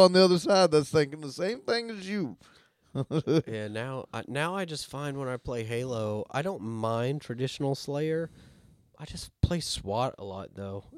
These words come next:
Speaker 2: 'cause, like, drilling down people's shields is just like, ah.
Speaker 1: I've always liked the whole shield aspect just 'cause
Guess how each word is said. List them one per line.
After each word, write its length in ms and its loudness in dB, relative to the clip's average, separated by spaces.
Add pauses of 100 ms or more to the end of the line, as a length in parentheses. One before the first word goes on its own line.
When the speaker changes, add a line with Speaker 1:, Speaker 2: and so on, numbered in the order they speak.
Speaker 2:
'cause, 200 -10
like, 260 -4 (800)
drilling 500 0
down 300 0
people's 420 -2
shields 680 -2
is 120 -6
just 200 -8
like, 200 -4
ah. 680 -2 (680)
Speaker 1:
I've 300 10
always 400 10
liked 320 2
the 100 0
whole 200 4
shield 360 0
aspect 500 -4
just 240 -6
'cause 380 -6